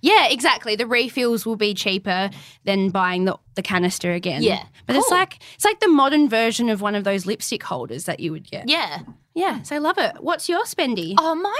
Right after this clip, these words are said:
Speaker 2: spendy is one of those outrageous products that, it's one of those cult products. It's a brush. It's the nars Kabuki Ita brush.
Speaker 1: Mm.
Speaker 2: And I was always like, oh, I've never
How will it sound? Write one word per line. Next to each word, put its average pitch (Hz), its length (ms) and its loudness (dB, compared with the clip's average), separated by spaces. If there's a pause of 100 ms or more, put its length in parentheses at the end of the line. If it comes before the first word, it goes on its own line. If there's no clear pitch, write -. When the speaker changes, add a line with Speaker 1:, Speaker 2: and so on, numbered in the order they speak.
Speaker 2:
spendy 202 800 -4
is - 180 -6
one 233 160 0
of 277 100 -8
those 359 300 -2
outrageous 202 600 -2
products 180 500 -4
that, 185 200 -2 (380)
it's 247 160 -4
one 285 100 0
of 339 60 -6
those 440 180 2
cult - 600 -4 (520)
products. - 420 -2
It's 190 120 -2
a 175 40 -2
brush. - 480 -2 (300)
It's 240 220 0
the 247 100 2
nars 240 680 4
Kabuki 208 680 0
Ita 165 320 -2
brush. 143 300 0 (220)
Speaker 1:
Mm. 196 540 2 (440)
Speaker 2:
And 320 160 2
I 330 140 4
was 370 180 -2
always 269 480 0
like, 226 440 2
oh, - 200 -20 (720)
I've 285 160 2
never 440 200 0